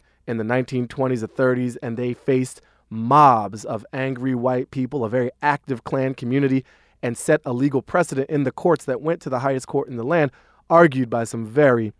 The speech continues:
very famous lawyers working on behalf of the N double A C P. This is a dramatic, real story that is a part of U S history most of us don't know. Beautifully told, uh, very good education for all of you. So check out The Arc of Justice, a saga of civil rights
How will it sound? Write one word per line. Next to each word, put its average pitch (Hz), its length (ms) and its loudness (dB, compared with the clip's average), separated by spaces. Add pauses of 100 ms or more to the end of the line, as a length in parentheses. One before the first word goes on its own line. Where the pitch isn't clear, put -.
(160)
very 113 460 2
famous 117 540 -4
lawyers 117 340 0
working 110 200 -8
on 107 60 -8
behalf 113 300 -4
of 101 120 -10
the 120 80 -14
N 117 120 -6
double 110 240 -6
A 107 80 -6
C 107 180 -10
P. 101 240 -8 (380)
This 139 240 -2
is 120 160 -2
a 113 120 -2
dramatic, 123 760 2 (440)
real 123 680 4
story 113 540 0
that 101 160 -8
is 101 80 -6
a - 40 -8
part 127 240 -2
of 107 80 -6
U 117 160 -2
S 113 140 -4
history 113 280 -6
most 110 240 -4
of 107 100 -8
us 101 140 -12 (340)
don't 123 240 0
know. 104 180 -4
Beautifully 135 400 2
told, 117 420 2 (320)
uh, 104 240 -6
very 123 300 2
good 110 140 -2
education 104 540 -6
for - 140 -10
all 117 120 -2
of 107 100 -8
you. 101 60 -12
So 107 120 -12
check 180 280 4
out 143 240 6
The 143 80 -12
Arc 143 200 0
of 156 100 0
Justice, 135 460 2
a 143 80 -10
saga 139 380 0
of 113 80 -6
civil 147 220 2
rights 120 320 0